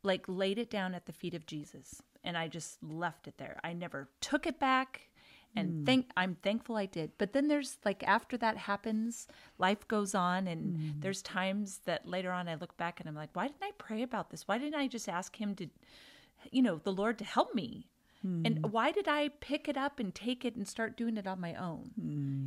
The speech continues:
Speaker 1: You know, and that, ah.
Speaker 2: Yes,
Speaker 1: <laughs>
Speaker 2: yes. Oh, well, then you had precious little Hannah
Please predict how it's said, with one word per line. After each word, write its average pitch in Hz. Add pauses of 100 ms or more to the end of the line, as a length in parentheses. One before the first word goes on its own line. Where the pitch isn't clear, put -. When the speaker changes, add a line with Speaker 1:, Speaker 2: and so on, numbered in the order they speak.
Speaker 1:
You 208
know, 196
and 196
that, 214 (1040)
ah. 311 (100)
Speaker 2:
Yes, 190
Speaker 1:
<laughs> -
Speaker 2:
yes. - (840)
Oh, 175 (360)
well, 233 (960)
then 247
you 233
had 180
precious -
little 170
Hannah 143